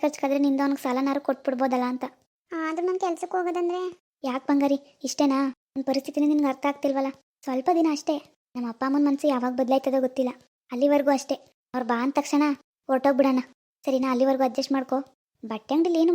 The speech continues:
Speaker 1: ಬಟ್ಟೆ ತೋರ್ಸೋದು ಅಷ್ಟೇ ತಾನೇ, ಇನ್ನೇನ್ ಕೆಲ್ಸ ಇರುತ್ತೆ? ಒಂದ್ ಆರ್ ಸಾವಿರ ಕೊಡ್ಬೋದು. ಅದು ನಾನ್ ಸಾಲ ಕೊಡಕ್ಕಾದ್ರೂ ಆಗುತ್ತೆ. ಪ್ಲೀಸ್ ಬಂಗಾರಿ, ನಿನ್ಗೋಸ್ಕರ ಎಷ್ಟೆಲ್ಲ ರಿಸ್ಕ್ ತಗೊಂಡು ಇಷ್ಟೆಲ್ಲ ಮಾಡ್ತಾ ಇದ್ದೀನಿ. ನೀನು ನನ್ ಜೊತೆ ಕೈ ಜೋಡಿಸ್ಬೇಕು ತಾನೇ? ಸ್ವಲ್ಪ ದಿನ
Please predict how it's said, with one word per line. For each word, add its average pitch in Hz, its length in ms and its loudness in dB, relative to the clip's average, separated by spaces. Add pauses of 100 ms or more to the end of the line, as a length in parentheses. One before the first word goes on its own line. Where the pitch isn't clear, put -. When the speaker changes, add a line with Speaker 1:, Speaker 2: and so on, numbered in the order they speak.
Speaker 1:
ಬಟ್ಟೆ 277 220 0
ತೋರ್ಸೋದು 277 320 -2
ಅಷ್ಟೇ 294 200 -4
ತಾನೇ, 294 200 0
ಇನ್ನೇನ್ 294 240 0
ಕೆಲ್ಸ 277 240 -4
ಇರುತ್ತೆ? 269 200 -6 (480)
ಒಂದ್ 254 200 0
ಆರ್ 247 100 -2
ಸಾವಿರ 277 260 0
ಕೊಡ್ಬೋದು. 262 400 0 (420)
ಅದು 277 180 0
ನಾನ್ 277 200 2
ಸಾಲ 247 240 2
ಕೊಡಕ್ಕಾದ್ರೂ 262 480 2
ಆಗುತ್ತೆ. 254 200 -2 (360)
ಪ್ಲೀಸ್ 262 260 -2
ಬಂಗಾರಿ, 262 280 2 (460)
ನಿನ್ಗೋಸ್ಕರ 254 420 0 (120)
ಎಷ್ಟೆಲ್ಲ 269 300 0
ರಿಸ್ಕ್ 277 200 0
ತಗೊಂಡು 269 300 0 (380)
ಇಷ್ಟೆಲ್ಲ 247 260 0 (120)
ಮಾಡ್ತಾ 269 260 0
ಇದ್ದೀನಿ. 269 200 2 (400)
ನೀನು 262 280 2
ನನ್ 302 140 4
ಜೊತೆ 294 220 2
ಕೈ 277 160 6
ಜೋಡಿಸ್ಬೇಕು 277 380 0
ತಾನೇ? 262 180 0 (1400)
ಸ್ವಲ್ಪ 247 300 -6 (100)
ದಿನ 302 100 2